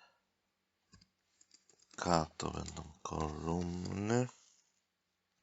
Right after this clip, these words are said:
I teraz tak, for, e, W.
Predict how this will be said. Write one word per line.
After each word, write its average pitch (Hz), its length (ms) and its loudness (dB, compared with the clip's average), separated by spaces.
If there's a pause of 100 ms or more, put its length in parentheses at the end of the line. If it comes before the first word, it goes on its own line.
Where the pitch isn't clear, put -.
(3000)
I 82 60 -14
teraz 76 440 -8
tak, - 280 -8
for, 85 400 -4 (1040)
e, 82 60 -8 (500)
W. 76 420 0